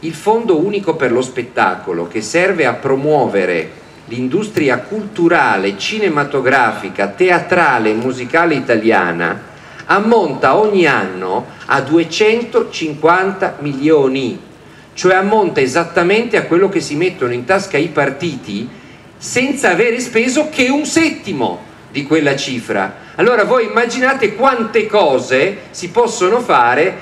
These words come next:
destinando i soldi che i partiti si intascano senza il minimo giustificativo delle loro spese. Ecco, queste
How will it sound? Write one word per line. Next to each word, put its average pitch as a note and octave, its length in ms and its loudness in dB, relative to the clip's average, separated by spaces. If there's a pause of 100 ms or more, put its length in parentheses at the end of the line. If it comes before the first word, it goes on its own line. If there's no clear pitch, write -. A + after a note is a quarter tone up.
(160)
destinando F#3+ 680 0
i D#3+ 100 2
soldi B2+ 680 0 (180)
che - 120 -2
i E3 80 4
partiti E3 560 -4
si F3+ 180 -8
intascano A#2+ 640 -2
senza E3 360 -4
il A#2+ 100 -6
minimo C#3+ 440 -8
giustificativo A#2+ 1080 -6 (180)
delle A2+ 260 0
loro G#2+ 240 2
spese. G2+ 360 -4
Ecco, C#3 160 -4
queste E3+ 500 0